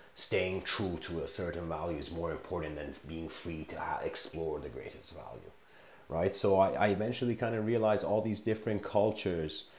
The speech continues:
and nations on the planet are different parts of a collective brain. That means if civilization was the brain of humanity,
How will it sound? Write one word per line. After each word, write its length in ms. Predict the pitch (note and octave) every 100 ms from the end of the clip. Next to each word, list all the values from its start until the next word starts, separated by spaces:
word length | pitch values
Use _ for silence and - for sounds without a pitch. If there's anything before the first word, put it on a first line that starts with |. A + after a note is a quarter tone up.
| - -
and 160 | F2 E2+
nations 500 | F#2+ A2 - G#2 G2
on 180 | F2+
the 60 | E2+
planet 500 | - - F2+ G#2 G2+
are 100 | E2+
different 460 | D#2+ G2+ - F#2 -
parts 420 | - F2 F#2 -
of 120 | E2
a 40 |
collective 640 | D#2+ F2+ D2+ D#2 - D#2+ -
brain. 380 | D#2+ D2+ B1 B1
That 180 | F2+ D2+
means 180 | G2+
if 120 | F#2+ -
civilization 1000 | G2 E2+ F#2 F2 F#2+ G2 G#2+ - A2+
was 160 | G#2 F2
the 80 | E2
brain 320 | - F#2+ G#2
of 140 | G2+
humanity, 800 | - F#2 F2 F#2 F#2+ - D#2 D2